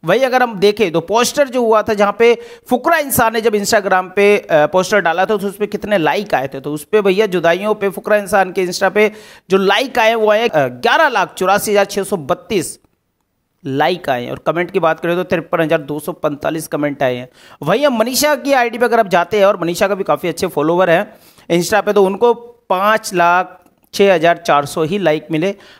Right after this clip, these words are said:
और कमेंट की अगर बात करें तो दस हज़ार सात सौ बानवे उनको कमेंट मिले। तो यहाँ पे अगर हम देखते हैं तो फुकरा इंसान को, अ,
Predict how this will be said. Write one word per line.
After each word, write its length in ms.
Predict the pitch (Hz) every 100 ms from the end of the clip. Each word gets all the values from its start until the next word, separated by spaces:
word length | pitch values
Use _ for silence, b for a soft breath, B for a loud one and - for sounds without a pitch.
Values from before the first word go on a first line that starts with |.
| B
और 240 | 160 156 156
कमेंट 300 | 180 202 196
की 100 | 185
अगर 100 | 175
बात 240 | 151 151
करें 120 | 156
तो 100 | 165
दस 260 | 143 160 165
हज़ार 220 | 143 147
सात 200 | 143 135
सौ 160 | - 139
बानवे 300 | 120 117 127
उनको 180 | 135
कमेंट 340 | 165 143 190 160
मिले। 300 | 127 117 127
तो 120 | 185
यहाँ 240 | 175 190
पे 120 | 208 220
अगर 160 | 202
हम 120 | 190
देखते 280 | 170 165 190
हैं 80 | 175
तो 80 | 196
फुकरा 320 | - - 220
इंसान 400 | 208 185 160 147
को, 240 | 156
अ, 60 | 185